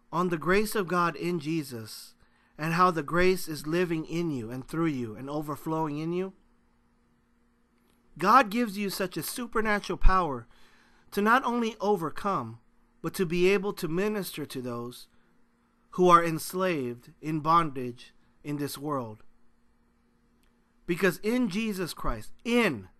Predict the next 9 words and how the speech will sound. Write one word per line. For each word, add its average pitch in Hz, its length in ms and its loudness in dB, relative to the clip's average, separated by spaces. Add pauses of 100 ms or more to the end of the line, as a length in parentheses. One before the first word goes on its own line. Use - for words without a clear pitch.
(100)
Jesus 139 400 -4
Christ, 120 400 -6
God 196 420 10
lives 180 380 -2
in 196 180 -2
us, - 240 -8
in 196 180 -2
our 202 140 4
heart, 180 400 4